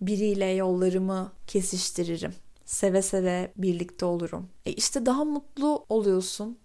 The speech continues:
Daha mutlu olmuş. Kızın başka bir ihtiyacı. İhtiyaç değil de bir sebep var. Yani bir araya gelmelerinin bir sebebi var. Kızın daha da mutlu olması. Tamam. Konuyu kapattı. Yani Sibel'in böyle alakasız bir yerden girip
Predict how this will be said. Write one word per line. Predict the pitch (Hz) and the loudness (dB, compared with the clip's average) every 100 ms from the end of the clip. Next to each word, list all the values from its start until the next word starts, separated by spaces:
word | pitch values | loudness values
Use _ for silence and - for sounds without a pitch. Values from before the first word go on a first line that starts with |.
| - | -8
Daha | 202 240 | -4 -2
mutlu | 254 247 208 | -2 -4 -2
olmuş. | 185 170 180 208 - - - | 0 -2 -4 -10 -14 -18 -10
Kızın | 196 220 | -4 0
başka | 214 208 254 | 0 0 -2
bir | 240 | -2
ihtiyacı. | 214 - 202 180 175 180 190 | -4 0 2 4 2 -2 -4
İhtiyaç | 185 180 - 214 208 - - | -4 -4 4 6 6 4 0
değil | 254 320 | 0 2
de | 247 196 160 202 | 4 4 2 -2
bir | 208 247 | -6 -4
sebep | - 254 220 247 - | 0 2 4 2 2
var. | 196 170 | 0 0
Yani | 170 185 | 0 0
bir | 214 | 2
araya | 277 262 240 | 2 2 0
gelmelerinin | 226 240 240 220 202 226 254 | 0 0 0 0 0 -2 -2
bir | 233 | -2
sebebi | 233 233 214 202 | -2 -4 -4 -2
var. | 180 214 220 | 0 0 0
Kızın | 208 208 208 | -6 -4 -4
daha | 190 180 | -2 -4
da | |
mutlu | 170 180 - | -6 -10 -8
olması. | 175 175 - - - - - | -8 -8 -10 -12 -12 -16 -12
Tamam. | 294 302 311 302 | -8 -6 -8 -8
Konuyu | - 226 262 302 | -2 2 2 0
kapattı. | 302 302 277 - - 254 254 - - | -2 2 0 0 -4 -4 -4 -10 -4
Yani | 226 254 | -2 0
Sibel'in | 269 - 240 269 302 294 | -2 -4 -4 -2 -2 0
böyle | 285 294 330 349 - | 2 2 0 -2 -2
alakasız | 214 233 247 269 269 339 330 | 2 4 2 -2 -2 0 4
bir | |
yerden | 294 262 240 220 214 208 | 4 6 4 4 2 0
girip | 202 208 294 - | 0 0 0 -2